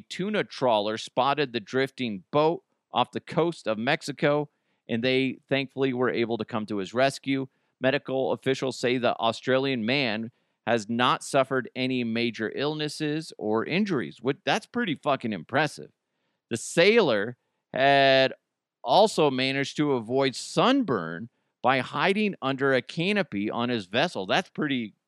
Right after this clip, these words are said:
good, too, 'cause you gotta watch out for that shit. A specialist doctor on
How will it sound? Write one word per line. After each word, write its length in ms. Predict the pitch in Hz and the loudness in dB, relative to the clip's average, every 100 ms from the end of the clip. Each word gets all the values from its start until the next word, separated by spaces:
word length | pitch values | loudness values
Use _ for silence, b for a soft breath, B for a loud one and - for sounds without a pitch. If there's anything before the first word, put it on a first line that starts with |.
| 107 | 0
good, 260 | 127 107 | 2 2
too, 300 | - 160 123 - _ _ _ _ _ | -2 -2 -2 -6 _ _ _ _ _
'cause 80 | 107 | -10
you 60 | 120 | 0
gotta 180 | 175 | 0
watch 300 | 107 120 117 | 2 -2 0
out 180 | 113 104 | -2 -4
for 100 | 85 | -6
that 200 | 82 101 | -6 -6
shit. 300 | - - 58 - _ _ _ _ _ _ _ _ _ _ _ _ _ - | -6 -16 -18 -20 _ _ _ _ _ _ _ _ _ _ _ _ _ 0
A 380 | 110 113 113 117 | 4 6 4 2
specialist 600 | - 160 170 156 147 - | 0 2 2 2 -2 0
doctor 500 | 139 131 - 143 143 - | 2 2 2 0 0 0
on 800 | 120 123 120 120 120 117 113 | -2 0 0 0 0 -2 -6